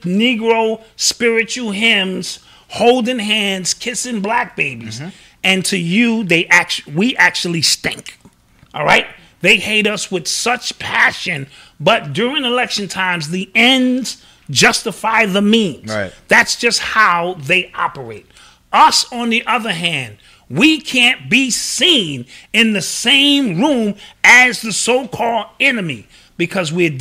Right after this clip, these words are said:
Speaker 1: dealing with emotion.
Speaker 2: Right.
Speaker 1: So go back to when, uh, Kanye West was seen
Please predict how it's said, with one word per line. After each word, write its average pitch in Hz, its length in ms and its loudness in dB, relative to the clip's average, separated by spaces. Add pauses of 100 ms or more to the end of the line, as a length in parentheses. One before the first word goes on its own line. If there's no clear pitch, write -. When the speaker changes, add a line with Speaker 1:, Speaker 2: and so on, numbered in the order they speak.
Speaker 1:
dealing 202 380 -2
with - 320 -2 (400)
emotion. 160 680 -2
Speaker 2:
Right. 95 280 -6 (280)
Speaker 1:
So 170 220 0
go 180 240 2
back 202 280 2
to 208 80 -6
when, 185 300 -4 (160)
uh, 175 260 -4
Kanye 196 540 -2
West 196 280 -4
was 147 120 -12
seen 190 440 -4